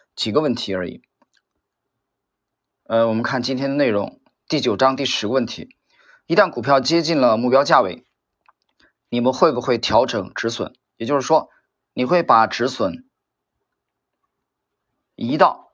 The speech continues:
你的盈亏平衡点啊，或者说还是 <coughs> 保留不动在原处？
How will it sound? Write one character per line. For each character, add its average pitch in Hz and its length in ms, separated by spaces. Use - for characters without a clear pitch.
你 110 120
的 120 140
盈 123 140
亏 165 120
平 147 180
衡 165 120
点 - 260
啊， - 220
或 - 200
者 123 100
说 135 160
还 - 180
是 139 380
<coughs> - 220
保 127 120
留 120 120
不 156 120
动 175 240
在 101 100
原 87 180
处？ - 220